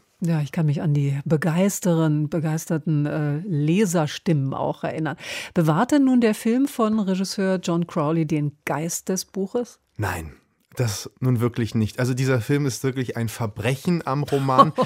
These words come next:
Speaker 1: <laughs>
Speaker 2: Und ich muss sagen, das liegt einzig und allein an dem Drehbuchautor oder vor allem am Drehbuchautor Peter Strawham, der, man muss sich das vorstellen, wie so ein Metzger mit einem Messer an diesen Roman geht und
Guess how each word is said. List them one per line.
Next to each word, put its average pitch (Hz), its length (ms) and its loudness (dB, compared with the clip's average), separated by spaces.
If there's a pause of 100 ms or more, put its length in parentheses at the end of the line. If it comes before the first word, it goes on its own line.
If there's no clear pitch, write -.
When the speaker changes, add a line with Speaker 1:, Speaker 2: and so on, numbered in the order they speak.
(120)
Speaker 1:
<laughs> - 240 -4
Speaker 2:
Und 160 240 -2
ich 165 140 0
muss 196 220 4
sagen, 165 260 2
das 156 160 -2
liegt 208 320 -4 (240)
einzig 220 360 -4
und 190 100 2
allein 165 500 2
an 147 140 -2
dem 147 160 0
Drehbuchautor 127 1000 -2
oder 143 120 2
vor - 200 -2
allem 226 220 4
am 110 140 0
Drehbuchautor 117 680 -4
Peter 156 260 -4
Strawham, 147 640 -2
der, 156 280 0 (420)
man 139 160 2
muss 170 100 2
sich 180 120 0
das - 80 0
vorstellen, 165 340 0
wie 143 40 -2
so 139 100 -2
ein 135 160 2
Metzger 131 480 2
mit 127 160 0
einem 127 240 0
Messer 156 300 2
an 127 100 -4
diesen 127 160 -2
Roman 123 540 0
geht 123 240 -4
und 120 160 -4